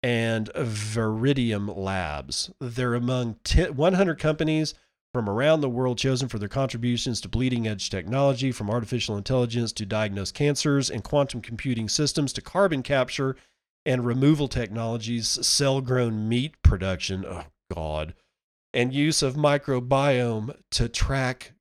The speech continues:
goods. Oh, Lord have mercy, that's weird. Quote, "By joining this community, technology pioneers began, begin a two-year journey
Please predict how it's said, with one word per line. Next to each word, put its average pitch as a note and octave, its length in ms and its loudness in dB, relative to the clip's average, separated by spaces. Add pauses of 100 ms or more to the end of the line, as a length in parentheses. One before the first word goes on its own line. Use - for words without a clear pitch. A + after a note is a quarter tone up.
(140)
goods. F#2+ 720 -2 (240)
Oh, F#2+ 420 -4 (300)
Lord A#2 280 -2
have D2+ 220 -10 (100)
mercy, G2 380 -4
that's D#2 240 -8
weird. F2 300 -6 (500)
Quote, D3 280 8
"By C3+ 100 6
joining C#3+ 380 4
this C3 160 0
community, C3 440 2
technology B2+ 640 0
pioneers A#2 640 2
began, A2 520 -2
begin B2+ 360 0
a G#2+ 140 -2
two-year D3 640 2
journey A2+ 520 -2